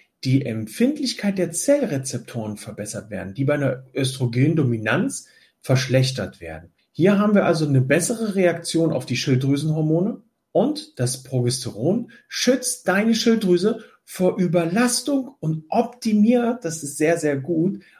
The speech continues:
optimiert deinen Stoffwechsel. Und den müssen wir ja als Schilddrüsenpatient in meinen Augen immer wieder unter Kontrolle kriegen und auch im Auge haben, dass der nicht lahmt.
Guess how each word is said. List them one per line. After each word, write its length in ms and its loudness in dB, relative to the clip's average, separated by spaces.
optimiert 540 0
deinen 180 -2
Stoffwechsel. 680 -6
Und 260 -6
den 440 2
müssen 540 2
wir 60 4
ja 120 6
als 160 0
Schilddrüsenpatient 800 0
in 100 -6
meinen 220 0
Augen 200 -4
immer 200 4
wieder 160 4
unter 180 0
Kontrolle 460 0
kriegen 260 -4
und 140 0
auch 180 -2
im 180 -4
Auge 380 0
haben, 300 -4
dass 260 -4
der 320 2
nicht 340 0
lahmt. 640 -2